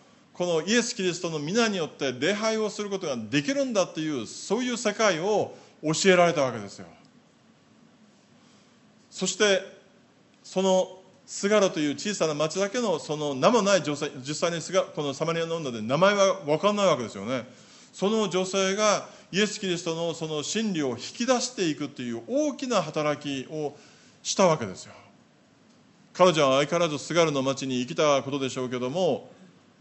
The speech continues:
このイエス・キリストをと-、とって、あ、知って大きな働きをし、また大きな神の国の世界に生きていくことが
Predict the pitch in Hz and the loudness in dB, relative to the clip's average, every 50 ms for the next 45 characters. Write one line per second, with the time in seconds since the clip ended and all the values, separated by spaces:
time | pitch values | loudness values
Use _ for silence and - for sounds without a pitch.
0 | _ - - _ _ - - 156 147 147 139 143 170 180 170 - - 151 147 135 | _ -20 -20 _ _ -6 -2 0 0 2 2 2 2 2 2 0 -2 -4 -4 -4
1 | - 151 139 135 131 135 139 135 - - _ - - 123 - - - 120 104 95 | -2 -2 -2 -2 -4 -6 -8 -8 -10 -12 _ -10 -10 -10 -8 -6 -6 -4 -4 -6
2 | - - - - - - 131 123 120 113 117 - - - - 139 123 110 107 - | -8 -12 -20 -14 -8 -4 -2 -2 -2 -2 -4 -8 -8 -4 -2 0 0 0 -2 -6
3 | - - - 175 226 247 240 226 - 175 156 139 127 117 107 98 - - - - | -12 -8 -4 -2 0 0 -2 -2 -2 -2 0 0 0 0 -2 -4 -8 -14 -20 -20
4 | _ - - - - - _ _ _ - - 160 165 160 147 143 135 - 135 131 | _ -20 -20 -20 -20 -20 _ _ _ -6 -4 0 2 4 4 4 2 0 -4 -4
5 | 131 - - 196 170 156 - 135 120 - 147 180 208 196 - 165 143 127 120 113 | -4 -4 -4 -4 -4 -2 -2 -4 -2 0 0 0 0 0 0 -2 -2 0 -2 -2
6 | 104 98 - - - - - 190 185 180 170 156 - 143 139 135 131 127 120 - | -4 -8 -12 -18 -14 -4 0 0 0 2 0 -2 -4 -4 -4 -2 -2 -4 -4 -4
7 | 135 131 135 127 120 123 135 131 117 - - - 131 113 135 120 143 139 131 123 | -2 -2 0 0 0 -2 -2 -4 -6 -6 -6 -6 -6 -4 0 2 4 4 4 2
8 | 120 - 139 123 131 120 123 123 117 104 | 0 -2 -2 -2 0 2 2 2 2 2